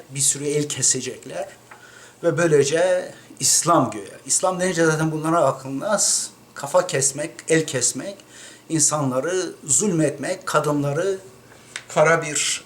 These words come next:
turbanın içerisine sokmak geliyor. Başka bir şey değil zaten. Bunlar kafasındaki İslam, Ebu Cehil'in, Ebu Leheb'in kafasındaki. Bunu zaten hadis ve sünnet yoluyla hortatmışlar.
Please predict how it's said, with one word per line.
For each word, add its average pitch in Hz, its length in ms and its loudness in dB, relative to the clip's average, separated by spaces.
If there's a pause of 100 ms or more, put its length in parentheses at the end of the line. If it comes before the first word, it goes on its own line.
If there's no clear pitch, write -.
turbanın 156 420 -2
içerisine 147 580 -6
sokmak - 460 -2
geliyor. 117 240 -12
Başka 135 240 -10
bir - 40 -8
şey 135 220 -8
değil 151 240 -18
zaten. - 280 -18 (120)
Bunlar 110 220 -20
kafasındaki 110 580 -10
İslam, 190 340 -14 (440)
Ebu 135 240 -4
Cehil'in, 127 480 -10
Ebu 117 280 -12
Leheb'in 107 420 -14
kafasındaki. 120 920 -6 (680)
Bunu 110 120 -12
zaten 110 380 -6
hadis - 360 -10
ve 104 40 -16
sünnet 107 400 -6
yoluyla 107 340 -16
hortatmışlar. - 840 -14